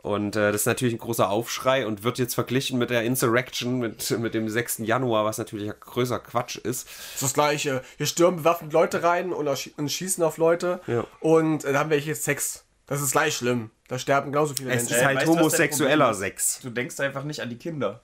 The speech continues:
Speaker 1: Ja.
Speaker 2: Ah.
Speaker 3: Ne? So.
Speaker 1: Die Kinder wollten auch, ich hab einen neuen Gag gemacht. Ich weiß nicht, ob der gut ist. Ich, ich hätte jetzt richtig, weißt du, worauf ich jetzt richtig Lust hätte?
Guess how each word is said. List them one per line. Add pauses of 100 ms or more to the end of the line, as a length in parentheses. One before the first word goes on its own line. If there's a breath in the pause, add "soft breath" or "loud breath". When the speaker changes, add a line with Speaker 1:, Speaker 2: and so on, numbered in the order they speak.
Speaker 1:
Ja. (160)
Speaker 2:
Ah.
Speaker 3:
Ne?
So.
Speaker 1:
Die
Kinder
wollten
auch,
ich
hab
einen
neuen
Gag
gemacht.
Ich
weiß
nicht,
ob
der
gut
ist.
Ich, (400 loud breath)
ich
hätte
jetzt
richtig,
weißt
du,
worauf
ich
jetzt
richtig
Lust
hätte?